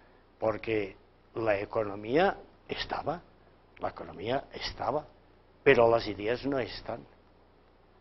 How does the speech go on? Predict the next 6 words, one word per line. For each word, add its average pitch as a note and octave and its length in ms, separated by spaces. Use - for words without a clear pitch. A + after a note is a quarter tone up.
Las F#2+ 220
ideas C3+ 380
europeas A#2 560
han D3+ 140
casi - 420
desaparecido. A2 880